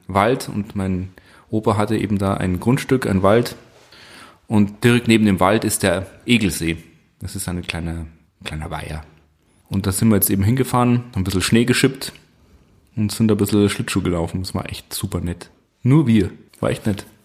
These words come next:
Mein Vater hat irgendwie den Plan gehabt, oder dass er da eben, äh, den Wald quasi an-, anpflanzt, so ein, so ein Schutzwald vor dem Wald. Und,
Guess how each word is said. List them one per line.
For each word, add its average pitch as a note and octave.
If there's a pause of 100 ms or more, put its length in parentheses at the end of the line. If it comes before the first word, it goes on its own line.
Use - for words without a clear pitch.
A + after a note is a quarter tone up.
(180)
Mein G#2
Vater A2+
hat G#2+
irgendwie A#2+
den G#2
Plan G#2
gehabt, A#2 (540)
oder G2 (460)
dass G#2
er G#2
da G2
eben, G2 (360)
äh, F#2
den G2
Wald A2+
quasi G#2
an-, D3 (600)
anpflanzt, D3+
so A2
ein, G#2
so G#2
ein G2
Schutzwald D#3
vor B2+
dem C#3
Wald. D3+ (320)
Und, A#2+